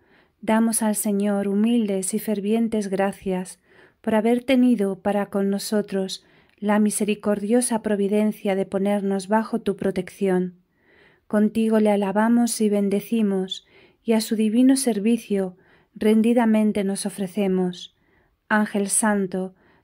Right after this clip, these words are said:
defiéndenos del enemigo de nuestras almas, que también lo es, y muy feroz, de nuestra patria, y alcánzanos del Señor nuestra salvación,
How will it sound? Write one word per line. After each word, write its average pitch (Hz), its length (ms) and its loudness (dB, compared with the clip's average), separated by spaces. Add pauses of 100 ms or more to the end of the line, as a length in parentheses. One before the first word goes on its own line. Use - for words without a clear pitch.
defiéndenos 247 640 4
del 214 160 2
enemigo 208 540 2
de 196 100 -2
nuestras 196 480 -2
almas, 190 540 -2 (460)
que 220 80 2
también 220 420 4
lo 226 120 2
es, 190 400 -2 (160)
y 226 100 2
muy 226 240 4
feroz, 196 560 0 (140)
de 202 160 0
nuestra 208 400 -2
patria, 185 560 -2 (560)
y 226 100 0
alcánzanos 226 680 2
del 214 140 0
Señor 220 520 0
nuestra 233 400 0
salvación, 196 880 -2